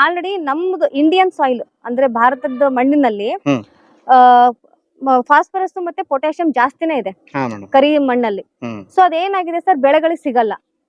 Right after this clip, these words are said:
Speaker 1: ಇದು ಫಾಸ್ಫರಸ್ ಮತ್ತೆ ರಂಜಕ ಕರಗಿಸುವಂತ ಸೂಕ್ಷ್ಮಾಣು ಜೀವಿಗಳು ಏನ್ ಮಾಡ್ತವೆ, ಆ ಮಣ್ಣಿನಲ್ಲಿರುವಂತ, ಆ, ಫ-, ಫಾಸ್ಫರಸ್ ಮತ್ತು ರಂಜಕವನ್ನ, ಅದು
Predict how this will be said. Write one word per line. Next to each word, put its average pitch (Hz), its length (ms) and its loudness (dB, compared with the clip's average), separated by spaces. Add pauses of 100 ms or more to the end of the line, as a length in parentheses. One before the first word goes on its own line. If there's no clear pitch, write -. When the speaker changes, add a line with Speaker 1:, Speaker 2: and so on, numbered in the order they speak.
(160)
Speaker 1:
ಇದು 285 120 -6
ಫಾಸ್ಫರಸ್ 359 640 0
ಮತ್ತೆ 349 240 0
ರಂಜಕ 311 320 0
ಕರಗಿಸುವಂತ 320 640 0 (100)
ಸೂಕ್ಷ್ಮಾಣು 330 380 2
ಜೀವಿಗಳು 311 300 4
ಏನ್ 294 180 2
ಮಾಡ್ತವೆ, 269 360 -2 (580)
ಆ 294 80 4
ಮಣ್ಣಿನಲ್ಲಿರುವಂತ, 381 840 2 (440)
ಆ, 277 80 2 (560)
ಫ-, 262 280 -4
ಫಾಸ್ಫರಸ್ 359 520 0
ಮತ್ತು 392 480 -4 (140)
ರಂಜಕವನ್ನ, 320 680 0
ಅದು 233 180 0